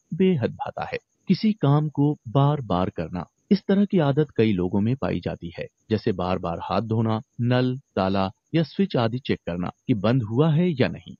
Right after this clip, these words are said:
या चीजों को बार-बार गिनना, रखी हुई चीज की दिशा या उनका कोण चेक करना और बार-बार व्यवस्थित करना आदि। इस तरह की आदत स्थिति या बर्ताव को मनोवैज्ञानिक ओसीडी यानी ऑब्सेसिव कंपल्सिव डिसऑर्डर कहकर बुलाते हैं।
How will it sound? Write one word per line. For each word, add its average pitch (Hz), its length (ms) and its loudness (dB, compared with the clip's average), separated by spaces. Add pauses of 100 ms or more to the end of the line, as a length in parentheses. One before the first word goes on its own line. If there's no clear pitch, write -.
(140)
या 185 120 2
चीजों 135 340 0
को 170 140 0
बार-बार 117 500 2
गिनना, 87 340 -2 (260)
रखी 170 200 2
हुई 190 240 2
चीज 143 300 -2
की 151 180 -4
दिशा 123 500 0 (140)
या 110 120 2
उनका 110 220 0
कोण 110 380 0 (200)
चेक 170 180 -2
करना 87 300 -4 (200)
और 101 140 2
बार-बार 117 520 0
व्यवस्थित 139 500 -2
करना 90 200 -2
आदि। - 320 -6 (120)
इस 202 180 2
तरह 180 180 2
की 170 140 0
आदत 104 320 2 (240)
स्थिति 110 480 -4 (200)
या 196 80 4
बर्ताव 117 480 2
को 117 280 2 (120)
मनोवैज्ञानिक 120 800 2 (220)
ओसीडी 147 520 0 (200)
यानी 110 360 0 (180)
ऑब्सेसिव 170 600 0 (200)
कंपल्सिव 120 680 0 (240)
डिसऑर्डर 107 420 0
कहकर 98 400 -4
बुलाते 90 360 -4
हैं। 90 160 -12